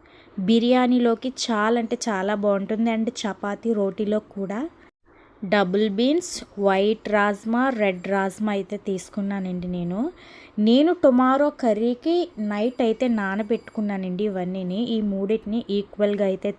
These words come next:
తీసుకుని నైట్ అంతా నాననిచ్చానండి. కుక్కర్లో వేసుకుంటే దీంట్లో ఉండేటువంటి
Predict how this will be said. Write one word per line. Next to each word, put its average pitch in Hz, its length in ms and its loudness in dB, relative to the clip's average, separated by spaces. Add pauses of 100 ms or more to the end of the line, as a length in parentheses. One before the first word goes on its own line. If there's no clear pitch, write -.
తీసుకుని 226 480 -2 (500)
నైట్ 196 300 -2
అంతా 208 200 -2 (120)
నాననిచ్చానండి. 185 920 -4 (680)
కుక్కర్లో 294 460 4 (100)
వేసుకుంటే 240 540 0 (280)
దీంట్లో 226 360 2 (100)
ఉండేటువంటి 220 760 -2